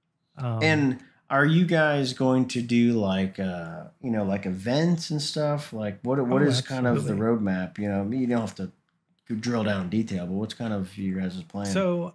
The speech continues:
Speaker 1: um, are you familiar with Ultima, the original Ultima lore? Uh, did you ever play Ultima seven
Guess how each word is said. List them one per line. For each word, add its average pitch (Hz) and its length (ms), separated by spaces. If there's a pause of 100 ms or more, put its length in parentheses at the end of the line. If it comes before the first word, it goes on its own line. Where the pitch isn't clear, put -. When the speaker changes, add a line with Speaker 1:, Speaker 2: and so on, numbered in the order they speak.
(160)
Speaker 1:
um, 127 340
are 165 80
you 196 140
familiar 180 480
with 156 500
Ultima, 160 640
the 139 180
original 143 360
Ultima 151 360
lore? 156 400 (100)
Uh, 139 120
did 131 200
you 143 80
ever 131 140
play 131 320
Ultima 127 340
seven 135 600